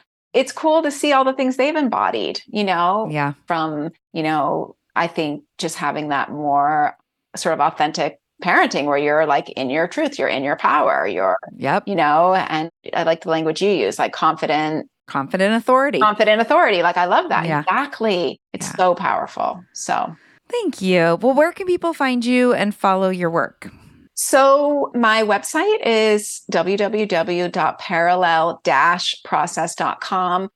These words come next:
Speaker 1: I have three e-courses, one called Transform Your Parenting, which is for more if you have a child in treatment, right? I have Brave Parenting, which is more just building your child's resiliency.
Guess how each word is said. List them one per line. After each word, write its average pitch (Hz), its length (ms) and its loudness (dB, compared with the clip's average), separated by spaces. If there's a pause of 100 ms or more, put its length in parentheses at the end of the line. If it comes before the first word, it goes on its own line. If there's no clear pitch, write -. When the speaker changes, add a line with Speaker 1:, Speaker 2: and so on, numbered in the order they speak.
(120)
Speaker 1:
I 160 180 0
have 160 640 -2 (140)
three 233 200 0
e-courses, 240 880 -2 (340)
one 190 200 0
called 185 200 -2
Transform 175 420 -4
Your 170 140 0
Parenting, 269 1000 0
which 190 320 0
is 185 140 -4
for 190 760 4
more 165 240 2
if 175 120 -4
you 175 60 2
have 170 80 2
a 185 60 0
child 175 240 0
in 185 80 -2
treatment, 180 560 -4
right? 175 340 -2 (180)
I 175 100 -2
have 160 440 0
Brave 233 300 4
Parenting, 226 840 -2
which 185 180 -2
is 175 140 -4
more 170 320 2
just 165 240 -6
building 160 340 -2
your 156 100 -4
child's - 300 -6
resiliency. 180 960 -4